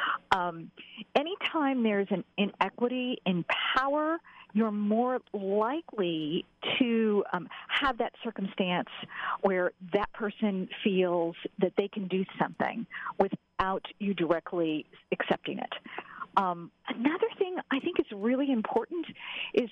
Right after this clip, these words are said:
for you to recognize, everyone to recognize, that your central nervous system tends to alert you immediately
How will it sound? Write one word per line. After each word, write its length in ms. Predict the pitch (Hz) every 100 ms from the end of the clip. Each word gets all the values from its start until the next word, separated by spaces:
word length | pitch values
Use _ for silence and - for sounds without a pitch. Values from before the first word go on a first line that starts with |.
| -
for 440 | 233 226 214 208 -
you 320 | 202 233 269 -
to 60 |
recognize, 720 | 196 208 254 226 233 226 233 - -
everyone 480 | 302 311 339 208 180
to 120 | 175
recognize, 760 | 160 160 170 165 156 151 147 170
that 100 | 196 -
your 100 | 214 -
central 320 | 262 240 269 185
nervous 340 | 160 175 233 -
system 400 | 254 - 311 330 - - - -
tends 320 | 262 277 302 -
to 120 | 302 -
alert 320 | 220 196 247 -
you 100 | 269 - 226
immediately 1400 | 233 240 254 277 339 349 339 285 190 - 156 143 143